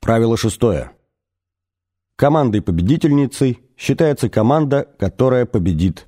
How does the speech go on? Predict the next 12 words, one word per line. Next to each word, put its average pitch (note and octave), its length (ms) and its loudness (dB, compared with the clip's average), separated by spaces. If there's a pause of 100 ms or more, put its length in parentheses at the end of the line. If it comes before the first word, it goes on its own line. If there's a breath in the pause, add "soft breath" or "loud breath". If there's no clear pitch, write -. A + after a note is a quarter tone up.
(140)
первой. C#2+ 420 -4 (2500)
Забавно, A#2 520 2
что G#2+ 160 -2
чем B2+ 220 0
больше C3+ 280 0
растет A2+ 380 -2
популярность A2 720 0
этой G#2 260 0
игры G#2 480 0
в - 140 -20
квазимногомерных G#2 1040 0
мирах, B2+ 460 -2